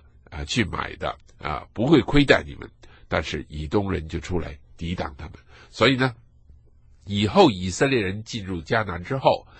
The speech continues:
他们的国家安定之后，神就对他们说，他，他们说，“你们不要跟以东人来往，以东人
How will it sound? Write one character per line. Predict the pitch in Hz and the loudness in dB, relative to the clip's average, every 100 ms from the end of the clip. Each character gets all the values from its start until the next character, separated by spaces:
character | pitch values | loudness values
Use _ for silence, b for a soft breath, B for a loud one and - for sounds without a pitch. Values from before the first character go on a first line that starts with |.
| B B | B B
他 | - 104 | -6 -6
们 | 104 | -2
的 | 90 | -4
国 | - 95 107 | 0 2 4
家 | 123 107 - - | 6 6 4 0
安 | 131 143 | 4 4
定 | 139 98 | 4 -6
之 | 85 | -6
后， | 92 90 - | -8 -8 -8
神 | - 85 | -8 -6
就 | 95 85 | -6 -6
对 | 98 82 | -6 -6
他 | 78 | -6
们 | 71 | -10
说， | 71 71 - b b b | -8 -8 -8 b b b
他， | - 90 82 - | -8 -6 -6 -8
他 | 90 | -8
们 | 85 | -8
说 | 78 80 76 b b | -8 -10 -12 b b
，“你 | - 80 | -10 -8
们 | 82 78 71 - - | -6 -8 -14 -20 -10
不 | 95 131 | 6 12
要 | 139 | 12
跟 | 101 107 95 | 10 4 0
以 | - 76 | -10 -6
东 | 90 80 | -6 -6
人 | 76 71 | -10 -10
来 | 71 | -12
往， | 71 - - - | -10 -12 -16 -12
以 | 87 | -8
东 | 85 104 | -2 0
人 | 92 80 | -2 -6